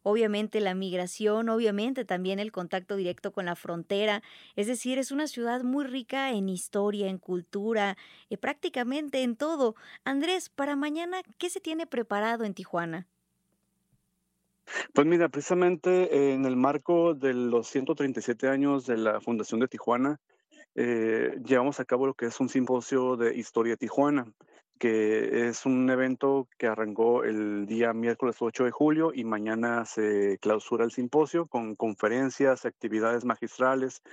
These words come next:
Speaker 2: que precisamente, bueno, hoy, eh, tendremos la presencia de la maestra Cristina Rivera Garza, aquí en el, en la edición diecinueve del simposio de Historia Tijuana, para cerrar este día de actividades,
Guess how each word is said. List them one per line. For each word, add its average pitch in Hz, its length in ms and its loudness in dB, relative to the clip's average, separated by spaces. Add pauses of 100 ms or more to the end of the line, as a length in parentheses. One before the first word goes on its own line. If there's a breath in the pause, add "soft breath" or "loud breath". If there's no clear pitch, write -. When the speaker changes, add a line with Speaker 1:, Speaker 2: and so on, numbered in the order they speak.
(460 loud breath)
Speaker 2:
que 139 120 6
precisamente, 143 580 0
bueno, 127 240 2
hoy, 143 360 2 (540 soft breath)
eh, 120 280 0
tendremos 127 680 -2
la 127 140 0
presencia 120 520 -2
de 123 120 0
la 113 80 -2
maestra 113 540 -2
Cristina 110 440 -6
Rivera 110 320 2
Garza, 139 500 0
aquí - 200 -4
en 113 100 0
el, 120 240 0
en 113 120 0
la 110 60 0
edición 107 320 -2
diecinueve 113 440 0
del 117 80 0
simposio 113 560 -2
de 107 100 2
Historia 113 320 0
Tijuana, 139 460 0 (420 loud breath)
para - 160 4
cerrar 113 400 2
este 127 240 -2
día 127 120 4
de 123 60 6
actividades, 147 680 2